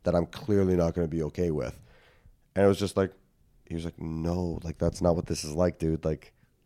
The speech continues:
just, I want you to have a good time." And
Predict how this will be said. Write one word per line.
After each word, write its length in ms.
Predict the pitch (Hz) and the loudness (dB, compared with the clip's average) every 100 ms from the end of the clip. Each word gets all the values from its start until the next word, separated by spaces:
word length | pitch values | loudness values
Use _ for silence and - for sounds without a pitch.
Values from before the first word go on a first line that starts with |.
| - | -14
just, 180 | 85 _ _ _ _ _ - | -14 _ _ _ _ _ -6
I 40 | |
want 260 | 80 92 90 | 0 0 0
you 180 | 85 | -2
to 120 | 78 - | -4 -4
have 100 | 85 | -4
a 40 | 80 | -4
good 160 | 90 | -6
time." 380 | 98 101 82 57 _ _ _ _ - | -2 -2 -4 -12 _ _ _ _ -14
And 300 | 80 73 | -10 -10